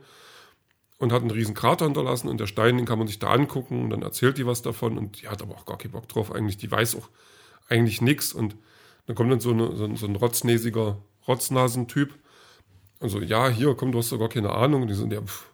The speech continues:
was willst du denn? Bloß weil du mal was gegoogelt hast, hau ab.“ Und er so, „Ich, ich sag, du hast mich gehauen und dann lass mich jetzt den Stein anfassen.“ Also den Dings da. Und warum, warum auch immer hat die einen Schlüssel für diese Vitrine, wo das Ding, äh, drin rumliegt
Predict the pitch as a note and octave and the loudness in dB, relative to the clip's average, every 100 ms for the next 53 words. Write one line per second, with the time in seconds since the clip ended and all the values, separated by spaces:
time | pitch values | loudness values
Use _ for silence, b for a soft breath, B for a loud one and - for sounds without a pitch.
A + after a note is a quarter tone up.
0 | _ - B2 C3+ - A#2 B2+ B2 A#2+ b | _ -4 0 0 0 -2 0 0 -2 b
1 | b b b b A2+ G#2 A2+ A#2 G#2 - | b b b b -2 4 8 8 6 0
2 | - A#2+ C#3+ C3 B2+ A#2+ A#2 G#2 C3+ C3 | -6 0 0 0 -2 -4 -4 0 0 -2
3 | b b b b b - A2+ G2+ - F#3 | b b b b b -2 0 0 -2 -4
4 | G2+ - F#2+ - B2 - A#2+ B2 - B2+ | -6 -4 -2 4 4 4 2 2 0 -4
5 | A#2 A#2+ G2+ G#2+ D#3+ D#3 B2+ A2+ - _ | -6 -2 2 4 4 2 -2 -4 -8 _
6 | _ - A#2 A#2 A2+ C3+ B2 A#2 - G2 | _ -10 0 0 2 0 0 0 -2 -6
7 | - G#2 C3 A#2 G#2+ G#2+ G2 G2 b b | 2 4 4 2 -4 -6 -6 -8 b b
8 | b - G2+ G2+ G#2+ - - A#2+ A#2 G#2+ | b -8 -4 -2 -2 -4 -6 0 0 0
9 | A#2+ F#2 B B B B B B _ _ | -4 -4 B B B B B B _ _
10 | - C3 A#2+ A#2 A#2+ - - A2+ - - | -2 4 6 8 6 4 2 2 2 -4
11 | - C#3 A2+ A#2 - - - - A#2+ D#3 | 4 4 6 0 -4 -8 -8 0 2 2
12 | C3+ A#2 A#2 A2 A2 G2 A2 D3 B2 A#2 | 0 -4 -4 -2 -4 -6 0 2 2 0
13 | A2+ A2+ A2 - G#2 G2+ - A2 G#2 C3 | -2 -2 -2 -4 -8 -8 -10 -6 -2 0
14 | C#3 D3 - | 0 -2 -6